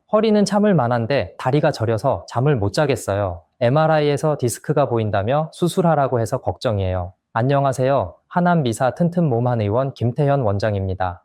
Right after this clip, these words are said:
허리 디스크 치료의 핵심은 세 가지입니다. 첫째, 어디가 어떻게 손상됐는지 정확한 진단이 가장 먼저입니다.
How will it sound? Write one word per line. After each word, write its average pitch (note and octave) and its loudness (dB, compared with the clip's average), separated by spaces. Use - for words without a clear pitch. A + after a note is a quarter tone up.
허리 E3+ 0
디스크 - -4
치료의 C3 0
핵심은 D#3+ -2
세 - -2
가지입니다. G2 -2
첫째, A#2+ -2
어디가 B2+ 0
어떻게 A#2 -2
손상됐는지 C#3+ -2
정확한 B2 0
진단이 A2 -2
가장 B2 -4
먼저입니다. F#2+ -2